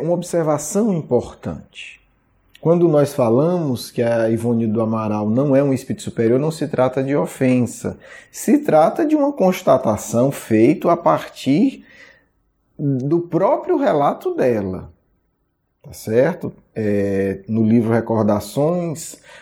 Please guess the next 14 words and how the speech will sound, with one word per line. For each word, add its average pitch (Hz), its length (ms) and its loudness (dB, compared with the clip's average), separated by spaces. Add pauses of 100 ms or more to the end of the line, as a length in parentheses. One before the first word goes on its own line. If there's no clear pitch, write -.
(140)
da 120 220 4
Mediunidade, 104 1080 0 (320)
é 139 120 2
um 143 120 4
livro 131 300 4
que 123 120 0
ela 117 180 2
conta 202 460 2
a - 20 2
história 104 420 0
dela, 98 400 -2
é 113 40 -2
uma 107 200 -2
autobiografia, 135 1500 0